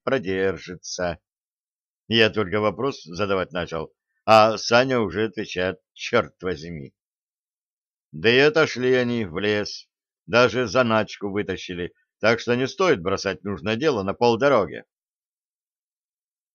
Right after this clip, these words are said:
«Фермер казаку, фермер казаку»,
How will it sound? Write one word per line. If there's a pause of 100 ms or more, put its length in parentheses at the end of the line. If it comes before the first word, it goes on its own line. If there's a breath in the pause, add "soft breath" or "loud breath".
(120)
«Фермер
казаку, (360)
фермер
казаку»,